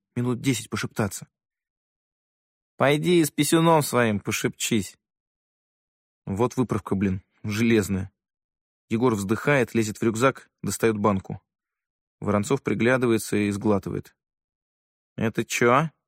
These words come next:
«Тушёнка чё?» «Так, и чё?» «Тебе, блин, чё?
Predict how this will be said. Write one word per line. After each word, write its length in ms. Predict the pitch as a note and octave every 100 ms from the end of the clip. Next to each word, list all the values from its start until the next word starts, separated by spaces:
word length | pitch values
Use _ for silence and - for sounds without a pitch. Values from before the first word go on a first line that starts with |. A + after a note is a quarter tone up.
| _ _ _ _ _ _ _ _ _ _
«Тушёнка 480 | A2+ - C#3+ -
чё?» 320 | - - G#2 G2 _ _ _ _ _ _ _ _
«Так, 520 | - A#2 A2 A2+ B2+
и 220 | - C#3 C3+
чё?» 440 | - B2 B2 C#3+ - _ _ _ _ _ _ _ _ -
«Тебе, 360 | C3 C#3 E3+
блин, 220 | B2 A2+
чё? 380 | F#2+ - A#2+ F#2